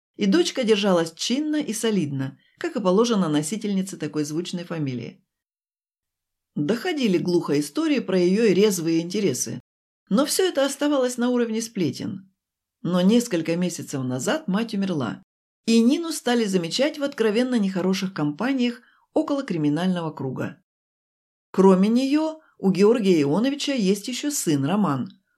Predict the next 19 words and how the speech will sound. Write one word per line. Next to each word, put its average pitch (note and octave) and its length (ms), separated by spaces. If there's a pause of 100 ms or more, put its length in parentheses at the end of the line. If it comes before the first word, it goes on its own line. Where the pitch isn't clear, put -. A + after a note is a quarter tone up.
(160)
Он E4+ 180
старше B3+ 480
Нины C4 300
на G#3 100
пять G#3 260
лет. C3 300 (800)
Плотно D4+ 400
занят A#3 420
в - 40
папином F#3+ 440
бизнесе. - 640 (360)
Явный C#4+ 500
наследник, D3+ 720
уже A#3 200
вошёл C4 340
в A#3 60
руководство A3 540
головной F#3+ 420
фирмы C4+ 460